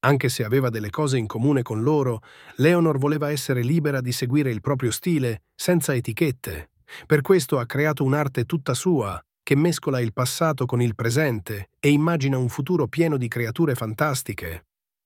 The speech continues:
Questa mostra vi porterà in viaggio attraverso la sua arte e la sua vita, scoprendo dipinti, disegni, costumi, scenografie e fotografie. Ogni opera è un pezzetto della sua storia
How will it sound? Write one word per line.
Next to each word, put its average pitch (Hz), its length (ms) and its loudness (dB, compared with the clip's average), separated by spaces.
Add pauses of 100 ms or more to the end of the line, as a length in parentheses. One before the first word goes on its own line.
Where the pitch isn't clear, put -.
(160)
Questa 135 300 2
mostra 139 460 0
vi 120 120 -2
porterà 135 360 -2
in 131 140 0
viaggio 135 380 0
attraverso 127 520 -2
la 120 80 -4
sua 127 300 0
arte 131 420 -4
e 117 100 -6
la 113 100 -2
sua 127 180 0
vita, 127 440 -2 (360)
scoprendo 127 580 0
dipinti, 98 680 -4
disegni, 120 760 -2
costumi, 127 680 -2 (240)
scenografie 147 840 0
e 120 60 -4
fotografie. 127 840 -4 (800)
Ogni 127 300 4
opera 131 380 -4
è 135 100 -4
un 135 160 2
pezzetto 135 520 -2
della 120 180 -2
sua 123 200 -4
storia 117 540 -2